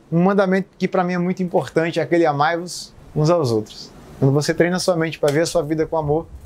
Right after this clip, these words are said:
você consegue fazer amigos com todas as pessoas que você puder imaginar. Combinado? Se você ainda não se inscreveu na Maratona da Autoestima, ó, clica aqui pra garantir a sua vaga, fazer a sua inscrição,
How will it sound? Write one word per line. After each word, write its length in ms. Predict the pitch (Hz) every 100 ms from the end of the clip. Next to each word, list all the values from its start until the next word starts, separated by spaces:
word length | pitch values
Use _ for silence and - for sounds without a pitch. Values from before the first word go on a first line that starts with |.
| -
você 160 | - 151
consegue 320 | 151 143 160
fazer 220 | - 143
amigos 600 | 160 147 170 170 - - - - - - - - - -
com 100 | 143
todas 260 | 170 170
as 80 | 165
pessoas 300 | 160 156 147
que 60 | -
você 60 |
puder 180 | - 139
imaginar. 440 | 131 131 127 110 - - - - -
Combinado? 340 | - 160 247 294 - - - - -
Se 220 | - -
você 280 | 247 254 247
ainda 140 | 254 226
não 120 | 226
se 120 | 214
inscreveu 300 | 196 190 165
na 100 | 180
Maratona 400 | 175 165 160 196
da 80 | 196
Autoestima, 500 | 208 - - 185 170
ó, 100 | - - - -
clica 240 | 160 170
aqui 380 | 214 190 214 233 - - - -
pra 100 | 147
garantir 360 | 156 175 -
a 20 | 190
sua 200 | 208 185
vaga, 360 | 160 160 170 - - -
fazer 220 | 147 160
a 20 |
sua 140 | 170
inscrição, 540 | 190 - 196 - 156